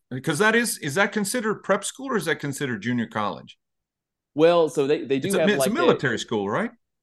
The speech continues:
Speaker 2: It is. They'll have, like, your normal, uh, I think up to, like, from ninth to twelfth grade, but then they have that prep school for, uh, the, you know, the postgraduates there that wanna do the basketball program.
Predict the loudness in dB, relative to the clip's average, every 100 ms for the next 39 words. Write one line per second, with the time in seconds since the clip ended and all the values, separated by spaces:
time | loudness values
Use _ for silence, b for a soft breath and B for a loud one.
0 | _ 4 8 6 4 0 0 0 -2 -6
1 | -4 -2 0 2 2 0 0 -4 -6 -6
2 | 0 0 0 -2 2 2 2 2 0 2
3 | 4 6 4 2 -2 -2 0 4 6 6
4 | 2 2 2 0 0 -2 -2 -4 -4 -2
5 | 2 4 4 2 -4 _ -20 -20 -2 2
6 | 4 4 4 0 -2 -2 -2 -2 -2 -2
7 | 0 0 0 -2 2 0 0 -2 0 -2
8 | -2 -2 0 0 -2 0 0 -2 -2 -2
9 | -2 -4